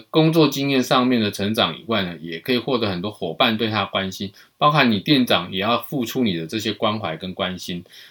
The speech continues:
让他去了解到他其实在这里可以，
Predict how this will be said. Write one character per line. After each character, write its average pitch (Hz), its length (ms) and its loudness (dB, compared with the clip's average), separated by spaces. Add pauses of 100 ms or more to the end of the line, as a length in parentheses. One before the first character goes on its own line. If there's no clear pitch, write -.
(120)
让 160 200 4
他 147 160 8
去 147 140 4
了 117 240 8
解 98 160 2
到 110 320 2 (140)
他 135 180 2
其 113 220 -2
实 104 160 -4
在 123 160 4
这 120 180 0
里 87 240 -2 (220)
可 107 260 0
以， 113 260 2